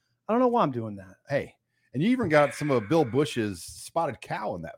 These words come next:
Speaker 2: fridge there, right?
Speaker 1: Yeah, I coulda had a spotted cow. I'm just, I don't know. I just feel like some Doctor Pepper.
Speaker 2: But let's get down to business. Uh,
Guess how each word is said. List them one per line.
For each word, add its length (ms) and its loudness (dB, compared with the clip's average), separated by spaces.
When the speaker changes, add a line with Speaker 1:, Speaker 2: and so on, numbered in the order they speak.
Speaker 2:
fridge 260 -20
there, 160 -14
right? 220 -10
Speaker 1:
Yeah, 80 -2
I 20 -2
coulda 200 -6
had 140 -4
a 40 -10
spotted 480 -4
cow. 280 -2
I'm 120 -2
just, 320 -12
I 80 -6
don't 160 -6
know. 240 -10
I 80 -8
just 240 -14
feel 160 0
like 140 0
some 120 -14
Doctor 320 -6
Pepper. 460 -12
Speaker 2:
But 120 6
let's 160 6
get 160 -2
down 200 6
to 60 8
business. 520 4
Uh, 520 2